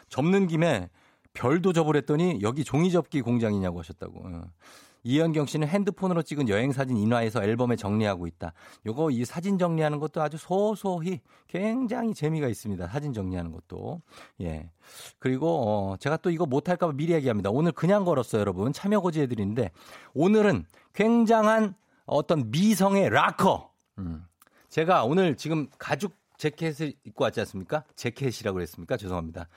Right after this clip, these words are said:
가죽 재킷을 입고 왔지 않-, 괜히 입고 온 게 아닙니다, 이게. 어? 이게 이렇게 맞는 거예요, 우리가.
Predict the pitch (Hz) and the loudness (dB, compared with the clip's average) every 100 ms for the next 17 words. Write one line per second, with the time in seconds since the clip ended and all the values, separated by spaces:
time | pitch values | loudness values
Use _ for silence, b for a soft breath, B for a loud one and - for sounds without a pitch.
0 | B B - 151 185 180 _ _ _ - | B B -4 -2 -2 -6 _ _ _ -14
1 | 110 135 151 - - _ - _ - 165 | -4 -2 -2 -6 -12 _ -20 _ -6 -2
2 | 131 117 123 - 107 - 202 247 240 - | -2 0 -2 -2 -8 0 2 4 2 2
3 | 202 196 175 117 104 90 87 85 80 - | 2 4 2 2 0 0 -2 -4 -8 -12
4 | _ - 147 180 - 151 214 - b - | _ -4 -2 -2 -6 -2 0 -2 b -6
5 | 160 202 196 101 170 240 247 180 143 107 | -2 0 2 4 4 6 6 4 4 2
6 | 98 98 | 0 -2